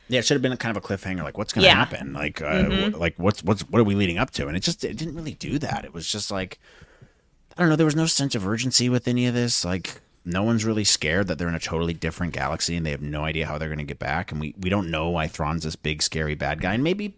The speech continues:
Speaker 1: a lot of Star Wars fans do. I'm sorry, I don't know why he's this big, scary,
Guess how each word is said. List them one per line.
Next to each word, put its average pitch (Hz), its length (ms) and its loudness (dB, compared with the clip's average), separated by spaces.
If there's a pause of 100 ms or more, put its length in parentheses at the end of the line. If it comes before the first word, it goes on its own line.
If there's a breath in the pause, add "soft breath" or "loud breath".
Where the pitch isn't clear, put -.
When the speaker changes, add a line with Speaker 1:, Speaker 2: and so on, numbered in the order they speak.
(460)
Speaker 1:
a - 140 -4
lot 110 160 4
of 117 60 0
Star 113 220 2
Wars 117 240 6
fans 110 320 4
do. 92 200 -2
I'm 127 120 -2
sorry, 104 380 2
I - 120 6
don't 107 300 2
know - 80 -4
why 73 180 -2
he's 80 200 -6
this 78 100 -4
big, 76 260 -4
scary, 69 560 -4